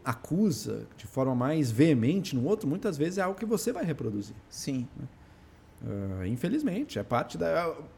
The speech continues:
Speaker 1: pra mim o desafio, mas eu também não acredito muito em você singularizar, individualizar isso. "Olha que monstro imoral essa pessoa tá fazendo."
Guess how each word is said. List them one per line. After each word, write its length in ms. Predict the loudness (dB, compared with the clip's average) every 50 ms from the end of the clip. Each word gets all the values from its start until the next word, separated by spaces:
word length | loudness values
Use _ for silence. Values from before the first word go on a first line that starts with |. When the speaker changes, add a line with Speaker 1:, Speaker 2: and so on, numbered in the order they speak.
| -20 -10 -4
Speaker 1:
pra 120 | -2 0
mim 120 | 0 0 0
o 40 |
desafio, 360 | 2 2 2 2 2 0 0 -4
mas 140 | -4 2 8 8
eu 80 | 8
também 240 | 8 8 4 4 4
não 120 | 4 2
acredito 460 | 2 0 0 0 0 0 0 -2 -2 -2
muito 500 | 0 2 2 2 0 -2 -4 -8 -14 -16 -16 -18 -20 -20 -20 -20 -20 -18 -12 -4
em 100 | 0 0
você 360 | 2 4 4 2 2 2 0 0
singularizar, 920 | 0 0 2 4 4 6 6 6 6 6 6 6 4 2 4 4 4 4
individualizar 640 | 4 2 2 0 4 4 6 6 6 4 4 4
isso. 140 | 2 2 2 6
"Olha 400 | 8 10 10 10 10 8 6 6
que 160 | 6 4 4
monstro 580 | 4 6 6 6 6 6 6 4 2 2 4
imoral 480 | 4 6 6 6 8 8 8 8 8 8
essa 140 | 6 4 0
pessoa 260 | -4 -4 -2 -2 -4
tá 100 | -4 -4
fazendo." 260 | -4 -4 -2 -2 -2